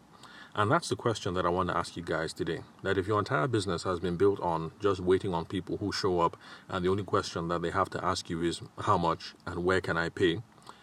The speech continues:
then if, um,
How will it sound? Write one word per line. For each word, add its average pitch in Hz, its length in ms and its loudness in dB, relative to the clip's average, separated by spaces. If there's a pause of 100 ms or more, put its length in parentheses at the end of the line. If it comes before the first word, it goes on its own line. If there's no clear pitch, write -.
(600)
then 110 360 2 (320)
if, - 420 2
um, 85 580 4